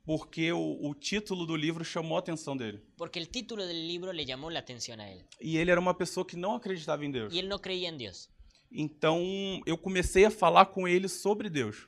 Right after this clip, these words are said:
Speaker 2: Entonces yo le empe-, yo lo empecé a evangelizar a él, yo le empecé a hablar de Dios.
Speaker 1: Então, ele não achou o livro.
Speaker 2: Entonces él no encontró el libro.
Speaker 1: E pediu pra eu retornar um outro dia que ele ia te-, procurar.
Speaker 2: Y entonces él me pidió que vuelva otro día porque él lo iba a buscar.
Speaker 1: E quando eu saí da livraria,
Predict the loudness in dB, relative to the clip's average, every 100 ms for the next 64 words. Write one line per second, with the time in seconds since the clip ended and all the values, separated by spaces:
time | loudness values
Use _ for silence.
0 | -18 -12 -10 -6 -2 -2 -2 -2 -2 0
1 | -2 -2 -2 0 0 -2 -4 -6 -6 -6
2 | -6 -10 -10 -10 -8 -6 -4 -4 -4 -8
3 | -10 -16 -20 _ -8 -2 -2 0 2 2
4 | 2 0 2 0 2 2 2 -2 -4 -12
5 | -14 -20 _ _ -8 -6 -6 -6 -6 -6
6 | -6 -6 -6 -6 -8 -12 _ _ -14 -8
7 | -6 -4 2 4 6 4 4 4 2 2
8 | -2 -4 -4 -2 -2 -2 -2 -2 -4 -12
9 | -14 -6 -6 -2 0 0 -2 _ _ -8
10 | -6 -6 -6 -6 -4 -4 -2 -4 0 0
11 | 2 0 -4 -4 -4 -4 -2 -4 -4 -8
12 | -6 -4 -2 -4 -6 -8 -10 -12 -16 _
13 | _ -10 0 2 2 4 4 4 0 0
14 | 2 2 4 0 -2